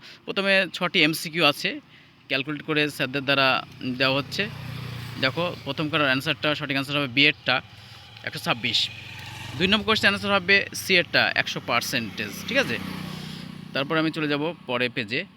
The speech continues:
উম, তিন নম্বর কোশ্চেন অ্যান্সার হবে, আহ, সি এরটা সিক্সটি পার্সেন্ট, মানে ষাট পার্সেন্ট, ঠিক আছে?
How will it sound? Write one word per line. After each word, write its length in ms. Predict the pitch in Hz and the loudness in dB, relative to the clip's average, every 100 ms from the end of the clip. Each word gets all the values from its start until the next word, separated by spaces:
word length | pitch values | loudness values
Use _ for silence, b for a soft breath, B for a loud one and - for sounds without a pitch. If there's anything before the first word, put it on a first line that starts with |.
| - - - | -20 -20 -12
উম, 220 | 120 120 117 | -6 -4 -2
তিন 120 | 156 | -2
নম্বর 220 | 170 175 160 | -2 -2 -4
কোশ্চেন 260 | 165 - | -6 -2
অ্যান্সার 280 | 147 147 160 | 0 0 0
হবে, 260 | 147 113 180 | -2 -2 -6
আহ, 760 | - - - - - - 117 | -8 -20 -20 -20 -20 -6 -6
সি 200 | 120 - | -4 0
এরটা 240 | 170 - 147 | 0 2 -4
সিক্সটি 580 | - - - 180 - - | -4 -8 -6 -6 -6 -2
পার্সেন্ট, 560 | 147 127 127 104 95 - | 0 0 -2 -6 -6 -10
মানে 140 | - | -6
ষাট 200 | - 139 - | -2 -2 0
পার্সেন্ট, 360 | 202 - 110 | -4 -2 -4
ঠিক 100 | - | 0
আছে? 200 | 240 - | 0 0